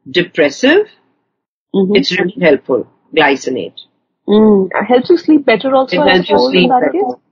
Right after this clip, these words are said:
Speaker 1: Yes, it helps you sleep better. So for people who are on that spectrum, I, uh, suggest glycinate.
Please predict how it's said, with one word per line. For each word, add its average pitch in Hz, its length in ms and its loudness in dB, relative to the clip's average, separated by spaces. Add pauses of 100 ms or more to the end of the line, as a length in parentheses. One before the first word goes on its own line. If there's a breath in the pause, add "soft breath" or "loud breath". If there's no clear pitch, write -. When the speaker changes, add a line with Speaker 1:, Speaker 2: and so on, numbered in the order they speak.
Speaker 1:
Yes, 143 340 0
it 143 100 -2
helps 151 220 0
you 170 80 -4
sleep 170 320 -4
better. 185 400 0 (280 soft breath)
So 240 200 0
for 254 180 0
people 320 580 0
who 262 260 2
are 240 680 2 (180)
on 202 380 0
that 180 400 0
spectrum, 196 640 -2 (140)
I, 170 580 2
uh, 139 160 0
suggest 151 760 -2
glycinate. 170 680 -2